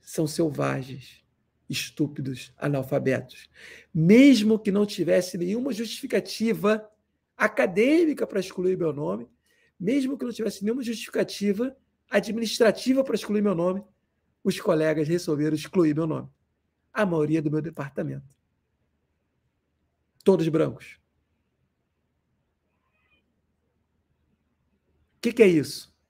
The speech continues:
Devemos pensar, né? Bom, é... coragem para enfrentar os brancos. E aí,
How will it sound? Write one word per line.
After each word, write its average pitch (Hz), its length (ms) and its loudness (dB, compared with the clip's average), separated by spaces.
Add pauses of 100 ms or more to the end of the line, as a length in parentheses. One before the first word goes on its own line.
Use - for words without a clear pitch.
Devemos 143 320 -6
pensar, 147 500 -8 (240)
né? 165 200 -12 (880)
Bom, - 340 2 (1600)
é... 147 1120 0 (1120)
coragem 220 520 8
para 214 180 4
enfrentar 196 420 2
os 175 140 2
brancos. 147 640 -4 (1200)
E 143 100 -2
aí, 160 260 2